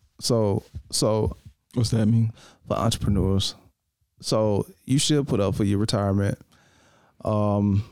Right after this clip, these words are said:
Speaker 1: you should set up, uh, some self-directed I R As or, um, some self-directed, uh, four oh one K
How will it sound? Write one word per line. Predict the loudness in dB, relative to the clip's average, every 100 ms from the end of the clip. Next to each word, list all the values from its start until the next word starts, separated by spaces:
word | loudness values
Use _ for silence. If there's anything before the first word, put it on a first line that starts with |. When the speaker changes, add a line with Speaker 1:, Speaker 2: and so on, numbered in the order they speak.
| -4
Speaker 1:
you | -2
should | 0 0
set | 0 0
up, | 0 -2
uh, | -2 0 0
some | 0 0 0
self-directed | 0 0 0 -2 -2 -2 -4 -4 _ _ _ _ -8
I | -4
R | 0 0
As | 0 0 0 0
or, | 0 0
um, | 0 0 0 0 0
some | 0 0 0
self-directed, | 0 -2 0 0 0 -2 -2 0
uh, | 0 0
four | 0 0 2
oh |
one | 0
K | 0 -4